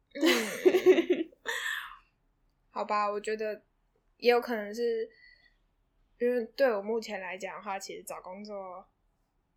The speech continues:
Speaker 1: 我的经验啦，我都没有因为，就是我都不需要到海投的程度。
Speaker 2: 哦。
Speaker 1: 就，就找到了这样。
Speaker 2: 那是好事。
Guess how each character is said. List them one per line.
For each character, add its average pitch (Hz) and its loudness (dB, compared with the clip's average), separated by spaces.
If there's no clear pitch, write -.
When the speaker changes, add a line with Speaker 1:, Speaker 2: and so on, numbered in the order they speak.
Speaker 1:
我 226 6
的 208 8
经 220 -2
验 214 4
啦， - -6
我 196 -6
都 226 -2
没 226 -2
有 202 -2
因 208 -6
为， 208 0
就 269 -2
是 320 6
我 247 10
都 220 4
不 233 -2
需 - -2
要 202 0
到 214 0
海 180 -2
投 - -14
的 247 -8
程 - -10
度。 - -10
Speaker 2:
哦。 240 -4
Speaker 1:
就， 214 -4
就 208 -4
找 - -8
到 - -12
了 - -16
这 - -20
样。 - -20
Speaker 2:
那 285 -4
是 262 -4
好 - -4
事。 240 -2